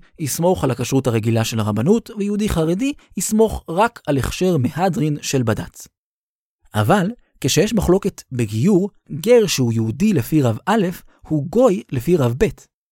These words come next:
זאת לא בעיה תיאורטית. בבתי הדין הרבניים, שנשלטים כאמור על ידי החרדים, נמנעו לא פעם מלחתן גרים שהתגיירו בבתי דין של רבנים מהציונות הדתית,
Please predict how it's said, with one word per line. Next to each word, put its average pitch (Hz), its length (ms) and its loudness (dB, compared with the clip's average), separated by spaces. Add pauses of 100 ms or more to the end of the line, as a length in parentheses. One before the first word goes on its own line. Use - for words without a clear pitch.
(840)
זאת 113 180 -2
לא 214 100 8
בעיה 151 240 4
תיאורטית. 113 640 0 (220)
בבתי 135 340 2
הדין 165 240 2
הרבניים, 110 640 2
שנשלטים 120 640 0
כאמור 107 380 2
על 101 60 2
ידי 104 200 2
החרדים, 110 460 0 (140)
נמנעו 156 380 2
לא 220 180 6
פעם 196 300 2
מלחתן 127 420 0
גרים 156 300 0
שהתגיירו 131 600 2
בבתי 127 420 0
דין 175 340 -2
של - 160 -4
רבנים 120 400 2
מהציונות 123 460 0
הדתית, 117 420 -2